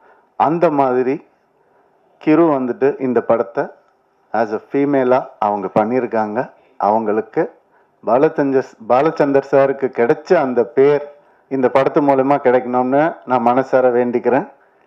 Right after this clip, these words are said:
And இந்த படம் பல உண்மைகளை வெளிக்கொண்டு வந்திருக்கு. ஆஹ்,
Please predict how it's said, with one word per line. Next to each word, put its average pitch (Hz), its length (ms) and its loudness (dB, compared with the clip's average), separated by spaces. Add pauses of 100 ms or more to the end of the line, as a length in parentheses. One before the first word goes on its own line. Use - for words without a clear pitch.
(460)
And 123 280 -6
இந்த 123 180 -2
படம் 151 460 0 (320)
பல 170 540 2 (220)
உண்மைகளை 180 640 2
வெளிக்கொண்டு 135 480 2
வந்திருக்கு. 120 580 0 (800)
ஆஹ், 139 380 2